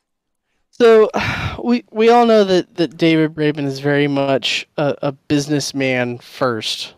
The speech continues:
uh, before being a visionary at, at this point. Um, you know, looking at their last, uh, thing they put out for their,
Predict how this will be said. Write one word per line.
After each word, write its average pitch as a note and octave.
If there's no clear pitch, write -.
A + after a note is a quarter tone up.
uh, B2+
before C#3+
being A#2+
a C3
visionary A#2+
at, A#2+
at A#2+
this A2+
point. G#2
Um, B2
you E3+
know, C#3+
looking G3
at G#3+
their F3+
last, D#3
uh, C#3+
thing D#3
they D3
put C#3+
out C3+
for -
their, B2